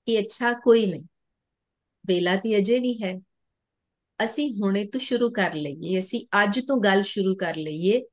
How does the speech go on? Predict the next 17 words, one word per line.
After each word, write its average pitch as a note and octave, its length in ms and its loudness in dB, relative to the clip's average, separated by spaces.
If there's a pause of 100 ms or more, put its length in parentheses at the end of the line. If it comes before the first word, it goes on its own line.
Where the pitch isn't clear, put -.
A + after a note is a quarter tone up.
(480)
ਤੇ - 260 2
ਆਪਣੇ B3+ 440 2
ਆਪ A3+ 360 4
ਨੂੰ C4+ 120 0
ਸਵਾਰੀਏ। E3 580 0 (1040)
ਅਸੀਂ A#3+ 220 -2
ਦੂਜੇ B3+ 320 0
ਨੂੰ D#4 140 -2
ਸਵਾਰਨੇ E3+ 560 -2
ਆ F#3 60 -4
ਕਿਉਂਕਿ G#3+ 300 -2
ਸਾਨੂੰ A#3 360 0
ਗਲਤੀ A3 360 2
ਦੂਜੇ G3+ 360 2
'ਚ A3+ 100 0
ਨਜ਼ਰ F#3 300 2
ਆਉਂਦੀ। D3+ 380 -4